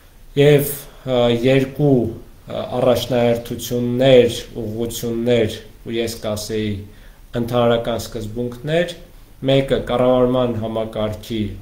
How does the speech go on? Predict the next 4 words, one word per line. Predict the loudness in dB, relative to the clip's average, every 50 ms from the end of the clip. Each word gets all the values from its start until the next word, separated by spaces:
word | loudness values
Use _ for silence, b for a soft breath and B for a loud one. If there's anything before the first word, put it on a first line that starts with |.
| -6 -6 -6
արդյունավետության | -6 -8 -8 -6 -6 -6 -6 -6 -10 -12 -12 -10 -8 -6 -4 -4
բարձրացումն | -4 -4 -6 -6 -8 -8 -8 -8 -8 -8 -8 -8 -6 -4 -2 -2 0
է, | 0 -2 -4 -8 -12 B B B B B B B
մյուսը | -6 -4 0 0 0 0 -2 -2 0 2 2